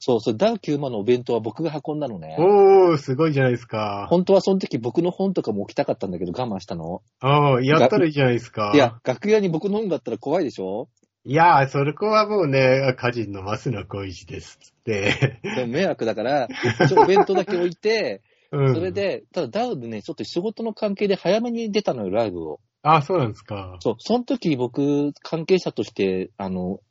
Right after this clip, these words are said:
Speaker 1: モニター見てたから、
Speaker 2: ええ。
Speaker 1: ダウが帰る時に挨拶されたのね。
Speaker 2: ええ、ええ。
Speaker 1: あ、ちょっとお先に失礼しますってみんなが挨拶していくの。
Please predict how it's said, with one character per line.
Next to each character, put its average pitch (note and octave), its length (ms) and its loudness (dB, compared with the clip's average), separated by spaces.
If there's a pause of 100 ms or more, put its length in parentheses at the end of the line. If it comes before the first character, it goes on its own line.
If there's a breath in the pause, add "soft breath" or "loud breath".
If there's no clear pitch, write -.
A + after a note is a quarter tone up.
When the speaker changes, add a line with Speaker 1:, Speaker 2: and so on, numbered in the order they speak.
(720)
Speaker 1:
モ A#2+ 120 0
ニ D#3+ 140 4
タ E3+ 120 6
ー F3 40 6
見 F3+ 80 6
て D#3+ 80 2
た G2 100 0
か - 120 -6
ら、 F2 400 -4 (200)
Speaker 2:
え C3 60 -2
え。 F#2 540 -6
Speaker 1:
ダ G#3 160 6
ウ G3 40 4
が B2 120 4
帰 F3 180 2
る D#3 60 4
時 A#2+ 200 -4
に G2 80 -2
挨 G3+ 120 -2
拶 E3 220 -2
さ G#2 120 -4
れ F2+ 80 -4
た G2 100 -6
の D#2+ 100 -10
ね。 G#2+ 340 -10 (200)
Speaker 2:
え B2 80 -4
え、 A#2 40 -2
え G2+ 560 -8
え。 - 100 -20 (160)
Speaker 1:
あ、 A2 260 -2
ち - 120 -6
ょ - 20 -6
っ - 0 -
と A#2 100 0
お - 40 0
先 A#2+ 240 0
に A#2+ 80 0
失 C#3+ 120 0
礼 B2+ 80 6
し A2+ 120 -6
ま A2+ 120 -2
す - 80 -12
っ - 40 -20
て G#2 80 0
み A#2 100 0
ん - 20 -4
な C3+ 100 0
が A2 100 2
挨 A2+ 80 0
拶 A2+ 220 -6
し - 60 -16
て G2 100 -2
い - 20 -2
く - 140 -12
の。 D#2+ 140 -8